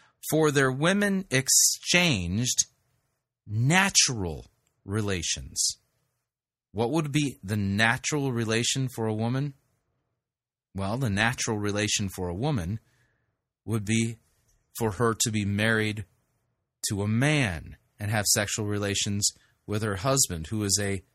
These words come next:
male. That would be the natural. But the scripture says that God gave them up to dishonorable passions. It begins as a subjective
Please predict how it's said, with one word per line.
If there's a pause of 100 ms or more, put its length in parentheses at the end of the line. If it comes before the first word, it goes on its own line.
(280)
male. (500)
That
would
be (560)
the
natural. (500)
But
the
scripture
says (800)
that
God
gave
them
up
to
dishonorable (360)
passions.
It
begins
as
a
subjective